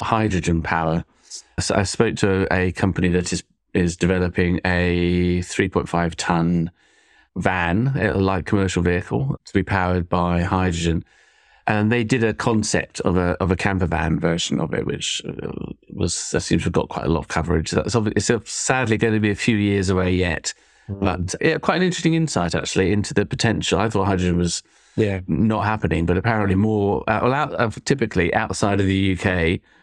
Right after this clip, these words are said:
Speaker 1: the infrastructure is, is for hydrogen is substantially better than it is here. And there's quite a lot of investment going into it.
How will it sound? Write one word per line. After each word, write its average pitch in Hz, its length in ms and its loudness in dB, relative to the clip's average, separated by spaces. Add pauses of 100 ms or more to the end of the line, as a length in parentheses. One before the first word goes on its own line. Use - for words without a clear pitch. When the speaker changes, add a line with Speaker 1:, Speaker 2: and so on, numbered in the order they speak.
(160)
Speaker 1:
the 101 100 2
infrastructure 90 600 0
is, 90 220 -2
is 90 420 -2
for 90 140 0
hydrogen 87 580 0
is 87 240 0
substantially 90 560 -2
better 90 260 -2
than 87 160 0
it - 80 0
is 92 240 0
here. 90 400 0 (560)
And 92 140 2
there's 87 160 0
quite 92 300 -2
a - 20 -2
lot 92 180 0
of 87 140 0
investment 90 500 0
going 90 260 2
into 95 300 0
it. - 260 -2